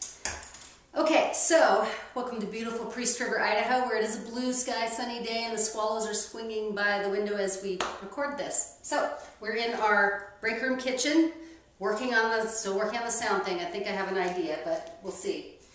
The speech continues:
We're gonna do macaroni and cheese in a mug. If you get home from school or, uh, just a quick snack, uh, in the middle of the day or after work or whatever,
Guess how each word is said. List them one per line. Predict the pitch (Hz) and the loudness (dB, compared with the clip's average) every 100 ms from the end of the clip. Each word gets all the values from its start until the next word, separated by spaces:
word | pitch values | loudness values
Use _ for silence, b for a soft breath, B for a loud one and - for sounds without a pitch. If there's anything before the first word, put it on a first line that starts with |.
| B B B B - | B B B B -4
We're | 294 | 2
gonna | 349 320 | 4 4
do | 285 | 4
macaroni | 254 269 277 277 269 | 6 6 6 2 2
and | 262 | 0
cheese | - 247 226 226 - - | 0 0 -2 -2 -2 -2
in | 220 | 0
a | 214 | 4
mug. | 196 165 - 196 | 4 4 2 -2
If | - | -6
you | 226 - - | -8 -10 -4
get | 269 269 | 2 2
home | 254 254 240 240 233 - - - | 2 2 2 0 -4 -6 -10 -14
from | - 214 | -8 0
school | - - 254 262 254 247 247 - 202 | 2 2 0 2 6 6 6 2 0
or, | 202 190 190 185 - 202 | 0 0 0 -4 -8 -8
uh, | 196 | -6
just | 220 226 | -4 -6
a | |
quick | 220 254 254 | -6 -4 -2
snack, | - 240 220 220 226 220 - 220 | 0 0 2 4 4 2 -4 -2
uh, | 208 202 196 | 2 2 4
in | 196 | 2
the | |
middle | 208 240 | 2 0
of | 233 | 0
the | 208 | 2
day | 220 214 | 4 4
or | |
after | 202 202 202 196 | 4 2 -2 -4
work | 196 196 | -4 -4
or | 180 | -4
whatever, | 196 190 170 156 - | 0 0 0 -4 -8